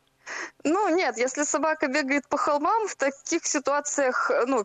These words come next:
переломы достаточно редко случаются, да, если она там не сталкивается,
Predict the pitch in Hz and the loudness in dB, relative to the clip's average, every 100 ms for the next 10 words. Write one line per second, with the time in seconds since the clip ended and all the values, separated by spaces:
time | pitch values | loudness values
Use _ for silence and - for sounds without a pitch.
0 | - - 220 233 269 262 240 220 190 214 | -2 -2 2 2 2 2 2 0 0 -2
1 | - 240 233 214 240 247 202 - 185 196 | 0 0 0 -2 0 0 0 -2 -2 0
2 | - 214 214 - 196 180 208 220 208 196 | 0 2 2 0 0 2 0 0 -2 -2
3 | - 208 202 - 208 202 202 196 202 - | -2 -2 -2 0 -2 0 -2 0 0 -2